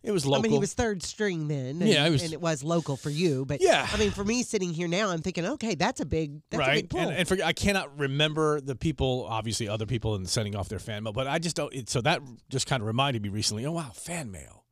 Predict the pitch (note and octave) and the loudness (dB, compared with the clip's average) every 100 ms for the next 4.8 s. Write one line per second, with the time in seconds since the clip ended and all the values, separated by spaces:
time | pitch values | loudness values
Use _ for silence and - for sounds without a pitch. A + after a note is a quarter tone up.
0 | _ - - - - D#3 B2+ A#2+ D#3 F3 | _ -20 -20 -20 -6 -2 -2 0 2 4
1 | F#3 - - _ - C3+ B2 C#3+ A#2+ A#2 | 4 2 -10 _ -6 -4 0 0 0 -2
2 | G#2+ F2+ E2+ E3+ - - _ _ _ _ | -2 -2 -4 -8 -14 -20 _ _ _ _
3 | _ _ E3 E3+ E3 D3+ D3+ D#3+ D3 C#3 | _ _ -2 0 4 4 4 2 2 2
4 | C#3 A#2 E3 D#3+ G#2 C#2+ F#2 | 0 -2 0 0 0 -6 -12